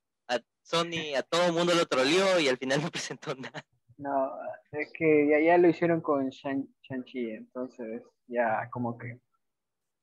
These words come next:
Speaker 1: Sí, además, pues,
Speaker 2: ya
Speaker 1: tú sabes
Speaker 2: no.
Speaker 1: que Spider-Man no solo le pertenece a Marvel Studios.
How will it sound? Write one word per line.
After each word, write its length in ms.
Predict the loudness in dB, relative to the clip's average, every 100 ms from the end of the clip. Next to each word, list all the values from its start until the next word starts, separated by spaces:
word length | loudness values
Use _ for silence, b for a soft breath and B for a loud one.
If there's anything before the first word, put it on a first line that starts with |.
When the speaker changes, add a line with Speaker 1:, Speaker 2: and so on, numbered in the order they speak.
| -16
Speaker 1:
Sí, 80 | -8 -6
además, 380 | -4 -2 -4 -6 -4
pues, 140 | 0
Speaker 2:
ya 100 | 0
Speaker 1:
tú 60 | 2
sabes 120 | 0
Speaker 2:
no. 40 | -2
Speaker 1:
que 60 |
Spider-Man 500 | -6 -4 -4 -4 -6
no 100 | -8
solo 240 | -8 -6 -4
le 120 | -6
pertenece 500 | -10 -16 -12 -10 -8
a 40 | -6
Marvel 380 | -6 -6 -8 -10
Studios. 400 | -6 -6 -6